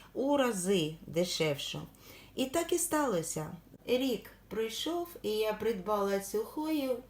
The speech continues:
Вірніш за все, живець від цієї хої вкорінений і за ціну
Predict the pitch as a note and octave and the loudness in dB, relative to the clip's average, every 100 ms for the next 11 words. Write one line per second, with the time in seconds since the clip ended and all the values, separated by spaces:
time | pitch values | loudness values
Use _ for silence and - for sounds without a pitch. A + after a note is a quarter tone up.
0 | - - - - A3+ B3+ B3+ A3+ F3+ G#3 | -20 -20 -16 2 4 4 4 0 0 -2
1 | G3+ G3+ F#3+ F#3+ A3+ D4+ D#4 D4+ C#4+ - | -2 0 0 2 2 0 0 -2 -4 -6
2 | - G#3 B3+ - B3 A#3+ A3+ A#3 - A3 | -6 -4 -4 0 2 2 2 -2 -4 0
3 | G#3+ G3 F3+ - - A#3+ B3 D4 C#4+ B3 | 0 2 -2 -6 0 2 2 2 0 0
4 | A3 G#3+ G3+ - - - A#3+ B3 C4 - | -2 -4 -6 -8 -12 -4 -2 0 0 2
5 | F4 D#4 C4+ B3 | 4 4 2 0